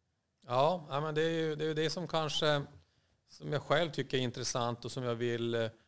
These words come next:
vill förmedla också till, till, eh, andra. För det är en av mina, mina mål nu, mina, mitt, mitt why, mitt syfte på något vis. Att,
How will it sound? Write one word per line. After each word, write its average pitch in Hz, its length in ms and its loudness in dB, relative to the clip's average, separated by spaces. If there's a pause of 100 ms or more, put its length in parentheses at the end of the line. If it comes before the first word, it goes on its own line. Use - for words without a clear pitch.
(200)
vill 127 220 -4
förmedla 147 580 2
också 120 300 -2
till, 117 440 -6
till, 113 320 -4
eh, 110 280 -2 (400)
andra. 131 460 2
För 135 100 -2
det 151 100 6
är 156 120 6
en 139 60 2
av 135 80 2
mina, 120 520 0 (420)
mina 123 320 0
mål 135 480 2
nu, 113 140 -2
mina, 113 480 -2
mitt, 117 360 -8
mitt 123 260 -16
why, 120 440 2
mitt 117 180 -6
syfte - 440 -6
på 147 120 -6
något 110 200 -6
vis. 110 200 -8
Att, - 300 -10